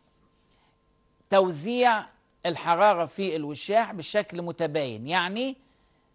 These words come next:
الحرارة مش في مكان واحد ثابتة، لكن في تباين في توزيع الحرارة في طبقة الوشاح. علل تباين توزيع الحرارة في الوشاح، وده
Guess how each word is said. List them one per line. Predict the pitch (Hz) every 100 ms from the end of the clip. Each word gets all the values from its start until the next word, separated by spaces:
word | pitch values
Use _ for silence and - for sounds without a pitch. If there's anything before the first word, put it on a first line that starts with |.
| _ _ _ 170
الحرارة | 151 165 185 202 170
مش | 175 -
في | 160
مكان | 147 - 185
واحد | 175 208 214 233 202
ثابتة، | - 185 190 - 254 330 _ _ _ _ -
لكن | 160 180 190
في | - 226
تباين | 202 160 208 262 233
في | 165 185
توزيع | 190 170 147 190 170
الحرارة | - 151 170 165
في | 160 165
طبقة | 180 165 151 147 190
الوشاح. | 185 170 101 78 - _ _ _ _ _ _ _ _ _ _ _ -
علل | 220 294 269 269 - _ _ _ _ _ -
تباين | 170 175 262 311 269 -
توزيع | 180 160 208 208
الحرارة | 170 165 160 180 190 170
في | - 185
الوشاح، | 160 151 135 190 208
وده | 165 156 190